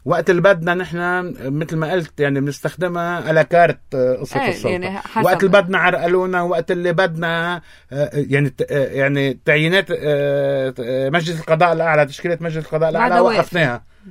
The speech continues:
Speaker 2: صار
Speaker 1: مخالفة
Speaker 2: أكثر من
Speaker 1: للدستور.
Speaker 2: سنة.
Speaker 1: بس إله مخالفة. ولو صلاحيات رئيس الجمهورية، خي، هاي سلطة مستقلة. رئيس جمهورية هون ب-، بس، بس المجلس الأعلى، آه، آه، ب-، ب-، ب-، سبعة من عشرة، ب-، بعشرة من عشرة. أكد لك التشكيلات القضائية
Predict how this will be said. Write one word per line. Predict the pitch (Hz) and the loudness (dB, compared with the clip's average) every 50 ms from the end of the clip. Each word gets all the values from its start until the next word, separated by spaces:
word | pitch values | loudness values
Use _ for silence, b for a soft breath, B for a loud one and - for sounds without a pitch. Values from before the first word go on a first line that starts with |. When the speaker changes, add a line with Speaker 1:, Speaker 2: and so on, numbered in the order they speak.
| - - | -20 -14
Speaker 2:
صار | - - 220 | -6 -2 -2
Speaker 1:
مخالفة | - 233 202 196 208 214 | 2 4 6 6 8 8
Speaker 2:
أكثر | 202 185 208 | 6 6 6
من | 185 | 4
Speaker 1:
للدستور. | 185 185 165 151 175 196 226 170 165 156 143 | 4 4 2 2 -2 -2 -2 -2 0 0 0
Speaker 2:
سنة. | - b b b b b | -2 b b b b b
Speaker 1:
بس | 147 170 165 - | 0 0 2 4
إله | 214 214 214 208 | 4 6 6 4
مخالفة. | 208 196 165 202 196 185 170 b b b b - | 4 2 0 0 0 0 0 b b b b -2
ولو | 107 123 127 127 131 143 151 165 185 185 | 2 2 2 4 4 6 6 6 4 4
صلاحيات | - 151 147 135 117 - 143 135 147 156 143 143 | 2 0 0 0 0 -2 -2 0 0 0 0 0
رئيس | 139 139 139 120 | -2 -2 -4 -4
الجمهورية، | 117 104 117 127 131 123 131 147 151 156 | -6 -6 -4 -4 -2 -2 -2 -4 -4 -4
خي، | 156 - 180 185 | 0 2 4 4
هاي | 170 190 196 | 4 4 0
سلطة | 175 202 170 190 196 | 0 -2 -4 -4 -4
مستقلة. | 175 156 - - 165 208 233 226 190 160 - b b b b b | -4 -4 -8 -8 -6 -4 -2 0 0 -2 -2 b b b b b
رئيس | - 147 170 185 156 | -2 0 2 2 2
جمهورية | 143 165 160 160 156 170 196 208 202 180 156 | 2 0 2 2 4 4 6 6 6 4 4
هون | 160 190 185 | 4 2 0
ب-، | 170 151 | -2 -2
بس، | 143 160 147 - - - - - | -2 -2 -2 -2 -8 -16 -10 -4
بس | - 165 156 - - | -4 -4 -4 -4 -6
المجلس | 165 156 156 160 185 185 175 180 170 156 | -6 -4 -4 -2 -2 -2 0 -2 -2 -2
الأعلى، | 156 156 160 190 180 175 165 156 | -4 -4 -2 0 0 2 2 0
آه، | 147 139 B B B B B B B | 0 0 B B B B B B B
آه، | 92 127 135 - - 143 139 135 135 135 135 131 | -10 -10 -8 -6 -4 -2 0 0 0 0 -2 -2
ب-، | 127 | 0
ب-، | 139 147 143 131 139 143 143 139 143 135 | 0 0 0 2 2 2 2 2 2 2
ب-، | 143 143 143 139 143 139 135 135 131 131 131 131 127 127 127 123 123 b b b b b b - - 131 | 2 0 2 2 2 2 2 0 0 0 0 0 0 0 0 -2 -2 b b b b b b -8 -8 -4
سبعة | - - 190 202 202 190 180 | 0 2 2 4 4 2 2
من | 170 165 165 | 2 2 2
عشرة، | 151 170 185 - - 160 131 113 | 2 2 2 2 0 -2 -2 -2
ب-، | 117 123 - - - - - - | -4 -6 -8 -10 -12 -20 -16 -6
بعشرة | 151 143 143 143 190 226 - - 214 208 | 0 2 4 4 4 2 2 2 0 2
من | 196 185 | 2 4
عشرة. | 165 185 226 - - 175 156 120 - | 4 2 2 0 -2 -6 -6 -6 -6
أكد | - 147 - - 180 170 | -10 -8 -4 -2 0 2
لك | 185 175 - | 2 0 0
التشكيلات | 170 160 160 156 151 151 156 151 151 147 - 151 - - 165 160 180 180 165 | 0 -4 -4 -4 -4 -2 -2 -2 -4 -4 -8 -10 -10 -6 -4 -2 -2 -2 -4
القضائية | - - 143 139 151 147 175 202 196 175 135 | -4 -6 -2 -2 0 0 0 0 0 -2 -6